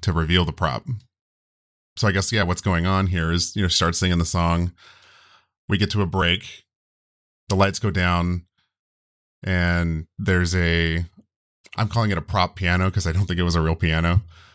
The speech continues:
off to the side of the stage. And they use the L E D stage to kinda light a pathway of light for her to walk from the center of the cake stage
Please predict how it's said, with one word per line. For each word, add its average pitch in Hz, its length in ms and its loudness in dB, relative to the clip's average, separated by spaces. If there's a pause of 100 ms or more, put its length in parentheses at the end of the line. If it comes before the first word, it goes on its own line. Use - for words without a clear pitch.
(400)
off 98 160 -2
to 113 80 0
the 104 80 2
side 104 220 0
of 101 60 -2
the 101 60 -2
stage. 107 540 -2 (360)
And 95 160 0
they 98 100 2
use 104 160 2
the 107 100 -2
L 101 120 2
E 104 80 2
D 98 140 0
stage 98 320 0
to - 60 -2
kinda 98 200 0
light 85 360 0 (180)
a 101 80 -2
pathway 92 460 0
of 87 120 0
light 85 280 -2 (320)
for 107 140 -4
her 101 100 2
to 95 60 0
walk 92 280 0
from 90 520 0
the 90 100 2
center 92 520 0
of 87 640 -2 (640)
the 92 80 -6
cake 92 220 0
stage 101 520 -2